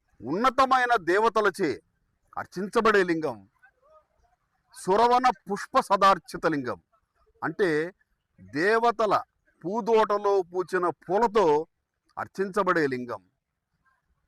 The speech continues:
పరమపరం పరమాత్మక లింగం. ఈ సృష్టిలో ఏదైతే అత్యుత్తమమైనది ఉన్నదో దానికంటే మహోత్కృష్టమైన ఒక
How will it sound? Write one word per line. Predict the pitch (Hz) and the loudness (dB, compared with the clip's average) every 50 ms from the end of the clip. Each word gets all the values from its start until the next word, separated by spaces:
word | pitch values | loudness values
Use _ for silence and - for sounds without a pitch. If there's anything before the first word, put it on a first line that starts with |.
| _ _ _ _ | _ _ _ _
పరమపరం | 131 147 180 208 233 240 202 220 220 226 247 262 277 - - | 0 2 2 4 2 2 2 4 4 2 2 0 -2 -4 -2
పరమాత్మక | 175 180 190 196 208 226 262 - _ _ 247 214 208 196 | -2 0 2 4 4 4 2 2 _ _ -2 0 0 0
లింగం. | 170 156 135 113 90 85 _ _ _ _ _ _ _ _ _ _ _ _ _ _ _ _ _ 139 156 190 | 0 -2 -4 -8 -12 -14 _ _ _ _ _ _ _ _ _ _ _ _ _ _ _ _ _ -12 -10 -10
ఈ | 190 - - | -10 -10 -10
సృష్టిలో | - 180 185 - - - 262 233 226 208 170 156 165 185 - _ _ _ _ _ _ _ _ _ _ _ _ - 120 160 190 | -12 -12 -12 -12 -8 -8 -2 0 2 2 2 0 -2 -4 -10 _ _ _ _ _ _ _ _ _ _ _ _ -8 -4 -2 0
ఏదైతే | 190 202 202 202 185 - 196 190 - - 151 143 | 2 2 2 2 0 -2 -4 -4 -4 -6 -8 -8
అత్యుత్తమమైనది | - _ _ - 226 220 - _ _ _ - 247 247 240 220 214 208 196 180 151 151 156 | -8 _ _ -10 -10 -10 -10 _ _ _ 0 0 0 2 2 2 2 2 0 -2 0 -2
ఉన్నదో | 170 170 165 147 120 117 120 - _ _ _ _ _ _ _ _ _ _ _ 85 87 123 | 0 0 0 0 0 -2 -6 -10 _ _ _ _ _ _ _ _ _ _ _ -14 -8 -2
దానికంటే | 135 170 220 240 240 - 233 233 220 208 247 247 240 - - _ _ _ - | 2 2 2 2 2 0 0 0 2 2 2 2 2 0 -6 _ _ _ -12
మహోత్కృష్టమైన | 117 147 214 254 269 - _ 254 220 - - 226 214 214 202 185 156 123 104 - _ _ _ _ _ _ _ _ _ - 139 | -2 2 2 2 2 0 _ -8 -8 -6 -4 -6 -2 0 0 0 0 0 -2 -4 _ _ _ _ _ _ _ _ _ -16 -8
ఒక | 151 | -8